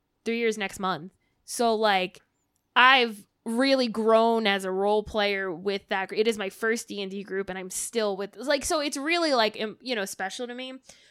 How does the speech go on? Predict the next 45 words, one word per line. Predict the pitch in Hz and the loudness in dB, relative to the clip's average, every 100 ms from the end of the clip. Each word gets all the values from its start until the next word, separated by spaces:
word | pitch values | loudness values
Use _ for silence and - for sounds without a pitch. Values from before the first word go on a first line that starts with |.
| _ | _
But | 269 269 | -2 0
there | 294 | -2
is | - 262 285 | -2 -4 -2
something | 320 311 254 233 | -4 -4 -6 -8
still | 220 - 247 233 202 | -8 -4 0 0 0
lost | 196 202 202 202 | 0 2 0 -2
that's | 190 - | -8 -6
different | 208 202 208 | -6 -4 -6
than, | 208 | -6
like, | 202 202 | -6 -4
when | 214 202 | -4 -4
we | 214 | -6
sit | 202 196 | -6 -6
around | 190 180 190 | -8 -8 -10
and | 196 | -8
play | - 190 190 | -4 -4 -4
Burning | 190 185 175 | -6 -6 -14
Wheel, | 175 214 202 196 | -6 -2 -2 -2
because | 202 - 202 196 196 - _ _ _ _ _ _ _ _ - | -6 -8 -6 -6 -8 -14 _ _ _ _ _ _ _ _ 0
there's | 311 311 - | 0 0 0
almost | 262 302 339 392 349 | 0 0 0 -2 -2
an | |
element | 226 247 254 247 226 220 | 0 0 0 -2 -4 -4
that | 196 | -6
you | 226 | -6
miss | 214 220 220 | -4 -2 -2
when | 233 220 | -4 -2
you | 233 | 0
have | 214 | 0
to | 240 | 0
explain | 208 - 214 202 196 | -4 -4 -6 -6 -6
what | 139 | -8
you're | 185 | -8
doing, | 175 156 185 233 - _ _ - | -6 -6 -8 -10 -16 _ _ -4
right? | 269 302 - | 2 2 2
Like, | 262 | -2
it's | 269 | -2
different | 311 339 370 | -2 0 0
if | |
I'm | 254 262 | 0 -2
sitting | 269 247 247 | -4 -8 -4
there | 233 214 | -2 0
and | 214 | 2
I, | 208 214 | 2 2
like, | 214 202 | 2 0